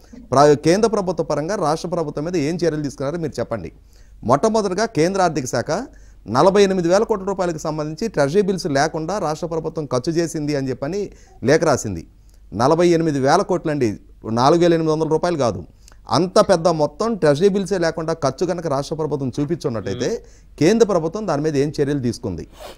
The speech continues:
Speaker 1: అంటే వాళ్ళు ఏదో నోటి మాటకి ఇచ్చిన సంజాషీలు విని మీరు తృప్తి పొందారా? లేదు, అసలు ఈ దేనికి ఖర్చు పెట్టారో కూడా తెలియని నలభై ఎనిమిది వేల కోట్ల రూపాయలకు సంబంధించిన ఖర్చుని ఏ విధంగా కేంద్ర ప్రభుత్వం కన్విన్స్ అయింది? నెంబర్ వన్.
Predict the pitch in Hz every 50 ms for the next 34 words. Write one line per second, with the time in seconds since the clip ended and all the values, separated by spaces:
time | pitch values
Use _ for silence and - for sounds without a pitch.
0 | - - - 113 151 202 202 185 165 165 175 175 160 147 147 170 196 196 180 175
1 | 180 180 185 190 180 180 175 180 165 - 175 160 147 - 135 131 135 156 175 180
2 | - 190 170 151 131 120 143 165 180 185 180 165 156 143 123 - - - - -
3 | - - 131 131 127 185 156 170 165 165 165 180 208 262 - - - - - -
4 | - - 117 143 185 226 208 233 233 233 220 - - - - - - - 240 233
5 | 214 160 143 123 117 143 170 214 233 214 233 202 - 226 - - 214 208 185 208
6 | 196 190 196 185 190 185 180 180 165 160 170 180 180 180 180 180 170 - - -
7 | - - - 107 131 160 180 185 185 180 170 165 165 185 214 214 214 202 185 180
8 | 190 185 190 180 180 170 - 175 165 170 170 156 175 160 - - 156 160 - 247
9 | 240 208 147 143 160 185 196 196 202 185 190 202 - 180 156 160 156 156 147 139
10 | 151 156 180 170 - 143 139 143 147 131 - 127 104 90 80 76 - - - -
11 | - - - - 110 120 120 113 107 113 107 98